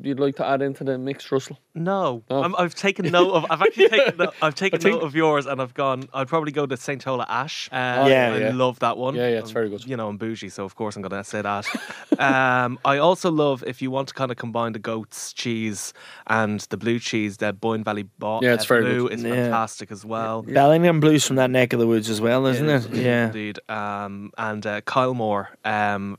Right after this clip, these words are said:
Speaker 2: cheese is an Alpine style cheese. I, gu-, I suppose
Speaker 3: Mm.
Speaker 2: a bit like the, the Glee Brennan. F-, absolutely stunning,
Speaker 3: Mm-hmm.
Speaker 2: stunning cheese from out in, uh, Loughrea, Galway.
Speaker 1: Yeah.
Speaker 3: Yeah.
Speaker 1: Well, cool.
Speaker 3: All right. Next
Speaker 1: All right.
Speaker 3: one.
Speaker 1: Next one is, uh, a good question, I think, to ask the chef. One thing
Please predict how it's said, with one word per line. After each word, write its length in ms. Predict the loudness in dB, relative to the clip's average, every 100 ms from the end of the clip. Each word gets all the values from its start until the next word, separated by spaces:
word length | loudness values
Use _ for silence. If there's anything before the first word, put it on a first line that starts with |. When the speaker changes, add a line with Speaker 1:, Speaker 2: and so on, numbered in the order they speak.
| _
Speaker 2:
cheese 380 | -8 -6 -6 -8
is 100 | -10
an 160 | -6
Alpine 400 | -4 -2 -2 -4
style 280 | -4 -4 -4
cheese. 280 | -2 -6 -4
I, 80 | -6
gu-, 140 | -6 -6
I 60 |
suppose 300 | -2 2 2
Speaker 3:
Mm. 40 | 2
Speaker 2:
a 20 |
bit 120 | -2
like 220 | -4 -6
the, 320 | -4 -4 -6 -8
the 120 | -10
Glee 180 | -8 -8
Brennan. 440 | -2 -2 -2 -6 -10 -18 -20 -20 -20
F-, 260 | -20 -20 -4 -4
absolutely 380 | -4 -6 -6 -4
stunning, 600 | -4 -2 -2 -2 -4 -10 _ _
Speaker 3:
Mm-hmm. 280 | -4 0 2
Speaker 2:
stunning 260 | 2 -2 -4
cheese 320 | -6 -6 -8
from 180 | -8 -6
out 200 | -4 -6
in, 120 | -6
uh, 180 | -6 -4
Loughrea, 440 | -6 -6 -6 -6 -6
Galway. 340 | -6 -6 -6 -8 _ _
Speaker 1:
Yeah. 160 | 2 2
Speaker 3:
Yeah. 120 | 0 -16 _ -2
Speaker 1:
Well, 200 | 0 0 2
cool. 280 | 6 6 4 _ -6
Speaker 3:
All 100 | -2
right. 220 | 0 0 -2
Next 100 | 4
Speaker 1:
All 140 | 6 8
right. 140 | 6
Speaker 3:
one. 40 | 4
Speaker 1:
Next 320 | 0 0 2
one 240 | 4 4 4
is, 380 | 6 6 4 4
uh, 480 | 6 8 8 6 2
a 60 |
good 180 | 0 0
question, 360 | 2 2 2 -2
I 60 |
think, 180 | 0 -2
to 80 | -2
ask 240 | -4 -6
the 60 | -6
chef. 340 | -4 -4 -6
One 400 | -6 4 4 4
thing 300 | 0 -2 -2